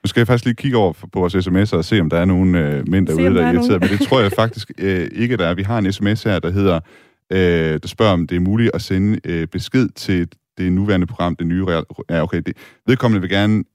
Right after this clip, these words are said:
Speaker 1: Øh, nu skal jeg se her. Det er en, der spørger ind til det her med at se jorden fra månen. Da månen altid vender den samme side mod jorden, så kan der ikke være jordop- eller nedgange på månen. Det er der kun, hvis man bevæger sig hen over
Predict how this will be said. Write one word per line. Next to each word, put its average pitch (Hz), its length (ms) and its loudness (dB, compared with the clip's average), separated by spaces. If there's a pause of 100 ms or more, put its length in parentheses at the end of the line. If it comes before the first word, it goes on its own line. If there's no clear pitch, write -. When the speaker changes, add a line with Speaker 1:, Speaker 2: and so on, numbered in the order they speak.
Speaker 1:
Øh, 78 580 -4
nu - 1040 -20
skal - 160 -10
jeg 78 60 -6
se 80 260 -6
her. 80 280 -4 (1000)
Det 107 140 2
er 92 120 2
en, 120 60 4
der 101 60 -2
spørger 101 220 0
ind 107 80 0
til 98 120 -4
det 101 100 -2
her 95 100 0
med 87 140 0
at 76 140 -2
se - 280 -2 (280)
jorden 82 480 0 (200)
fra 98 200 -4
månen. 78 600 -2 (540)
Da 98 60 2
månen 120 300 6
altid 113 300 0
vender 95 200 0
den 90 120 -4
samme 98 260 0
side 107 220 -2
mod 98 160 0
jorden, 90 360 0
så - 180 -4
kan 101 180 -4
der 95 120 0
ikke 113 220 -4
være 87 140 2
jordop- 95 640 0 (120)
eller 90 220 -2
nedgange 85 720 -2
på 95 120 0
månen. 82 500 -2 (440)
Det 101 60 0
er 101 40 4
der 98 80 2
kun, 107 160 2
hvis 101 160 2
man 92 100 0
bevæger 87 180 0
sig 85 160 -6
hen 110 180 0
over 90 180 2